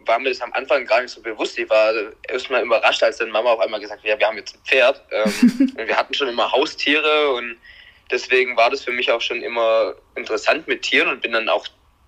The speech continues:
Speaker 1: am Anfang auch gerne immer mit in den Stall gegangen. Aber so wirklich vorstellen zum Reiten habe ich mir dann noch nichts drunter vorgestellt. Ähm, das hat man dann halt einfach mal gemacht und das war auch immer ganz lustig.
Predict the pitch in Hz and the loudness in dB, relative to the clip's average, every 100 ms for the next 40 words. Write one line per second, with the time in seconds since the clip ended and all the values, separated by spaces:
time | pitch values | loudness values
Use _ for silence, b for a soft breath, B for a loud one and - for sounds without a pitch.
0 | - - - - 113 120 - 104 - 110 | -6 -2 -2 -4 0 0 0 -4 2 2
1 | 123 120 113 110 101 - 101 107 131 135 | 2 0 0 -2 -2 2 2 2 2 2
2 | 165 - B B B B 110 110 - - | 0 -10 B B B B -4 -4 -6 -8
3 | - - 117 - - 127 143 156 143 135 | -6 -4 -4 -4 0 0 2 2 2 -2
4 | 120 113 101 117 143 151 131 - - - | -8 -8 0 0 0 -6 -6 -6 -6 -8
5 | 113 95 98 95 - - 113 95 - 123 | -4 -4 -2 -2 -2 -2 -2 -4 -2 0
6 | 123 - 92 95 - 95 90 _ B 104 | 0 -2 -2 -4 -4 -6 -10 _ B -20
7 | B - - 131 123 127 131 127 117 120 | B -10 -2 -2 2 2 2 2 2 0
8 | 110 110 110 113 156 - 117 104 110 110 | -2 -2 0 0 -2 -4 -8 -6 0 0
9 | 107 107 101 95 131 117 - 98 | 0 -6 -6 -6 -4 -2 -2 -6